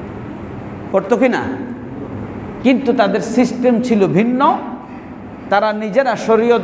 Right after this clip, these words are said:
বানিয়ে নিয়েছে। কাবা শরীফের যখন তওয়াফ করেছে, তখন তারা উলঙ্গ হয়ে করেছে।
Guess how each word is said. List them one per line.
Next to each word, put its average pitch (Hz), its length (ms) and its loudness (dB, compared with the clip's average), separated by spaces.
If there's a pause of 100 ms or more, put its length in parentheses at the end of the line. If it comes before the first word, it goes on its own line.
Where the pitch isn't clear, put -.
বানিয়ে 226 380 2
নিয়েছে। 185 540 -2 (640)
কাবা 202 280 6
শরীফের 202 420 -2
যখন 180 340 2 (100)
তওয়াফ 226 300 6 (100)
করেছে, 247 420 2 (540)
তখন 190 300 4 (120)
তারা 175 220 4
উলঙ্গ 202 520 2
হয়ে 165 400 2
করেছে। 107 360 -8